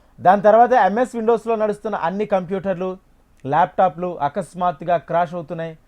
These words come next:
పనిచేస్తున్నప్పుడు ల్యాప్‌టాప్లు షట్ డౌన్ అవుతున్నాయి. దీని తర్వాత వినియోగదారులు బ్లూ స్క్రీన్ చూస్తున్నారు. మీ కంప్యూటర్ సమస్యలో ఉందని,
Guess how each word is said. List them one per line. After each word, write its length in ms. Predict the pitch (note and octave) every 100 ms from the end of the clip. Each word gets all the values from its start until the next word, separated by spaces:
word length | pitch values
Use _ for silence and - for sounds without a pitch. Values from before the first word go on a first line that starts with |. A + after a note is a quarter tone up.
| _ _ _
పనిచేస్తున్నప్పుడు 680 | E3+ F#3+ G3+ G#3 G3+ G3 F3+
ల్యాప్‌టాప్లు 580 | F3+ F3+ F3+ G3+ F#3 F#3
షట్ 180 | D#3+ E3+
డౌన్ 180 | F#3 G3
అవుతున్నాయి. 340 | F3+ E3 A2 - _ _ _
దీని 240 | B2 F#3+ G#3+
తర్వాత 380 | A3 A#3 A#3 A#3
వినియోగదారులు 680 | G#3 F3+ A3 A3 A3 A3
బ్లూ 320 | G#3 C#3 F#3+
స్క్రీన్ 360 | A3 - A3+ G#3 G#3
చూస్తున్నారు. 540 | G#3 G#3+ G3+ G#3 A3 - _ -
మీ 100 | E3
కంప్యూటర్ 500 | D#3 F#3 F3+ G3 G3+ -
సమస్యలో 480 | F3+ G3 - G3 F#3+
ఉందని, 460 | F3+ G3 G#3+ A#3+